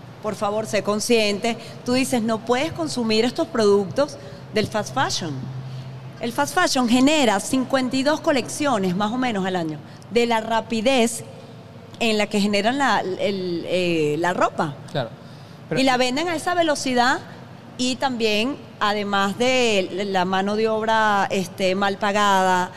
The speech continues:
Speaker 1: eh, la repercusión ambiental, todo eso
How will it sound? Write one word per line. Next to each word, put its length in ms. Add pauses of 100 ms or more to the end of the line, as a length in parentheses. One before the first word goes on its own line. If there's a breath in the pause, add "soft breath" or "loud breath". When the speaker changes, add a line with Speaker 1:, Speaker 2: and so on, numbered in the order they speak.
(360 loud breath)
Speaker 1:
eh, 920
la 100
repercusión 680
ambiental, 600
todo 280
eso 340